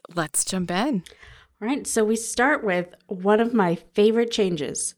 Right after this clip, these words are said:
Speaker 2: that they made to the book, Diana rowing,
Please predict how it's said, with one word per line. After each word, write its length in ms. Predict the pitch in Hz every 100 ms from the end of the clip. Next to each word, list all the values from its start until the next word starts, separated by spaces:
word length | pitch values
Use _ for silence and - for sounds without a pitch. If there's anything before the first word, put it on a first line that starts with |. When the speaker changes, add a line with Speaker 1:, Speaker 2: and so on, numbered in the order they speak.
| _
Speaker 2:
that 140 | 160
they 100 | 170
made 240 | 165 156 147
to 80 | 170
the 80 | 160
book, 380 | 151 - - - _ _ _ _ -
Diana 440 | 185 190 180 185 185
rowing, 500 | 170 139 127 151